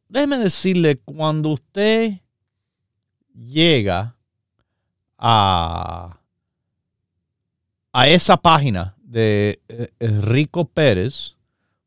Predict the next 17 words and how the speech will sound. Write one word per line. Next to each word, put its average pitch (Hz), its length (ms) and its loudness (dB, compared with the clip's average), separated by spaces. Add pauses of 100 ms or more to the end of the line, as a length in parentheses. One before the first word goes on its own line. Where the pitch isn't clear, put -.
(120)
punto 170 500 -2
com, 127 380 -6 (1700)
bueno, 170 560 2
eh, 131 400 4
ahí 160 280 4
mismo, 190 680 2
eh, 101 880 -2 (1700)
usted, 143 640 0 (1600)
eh, 113 280 0
baja 131 460 2 (180)
hasta 131 480 -4
el 127 180 -2 (1200)
final, 147 460 0
final, 143 500 -2
abajo, 139 480 0
abajo, 147 480 2
abajo. 131 600 4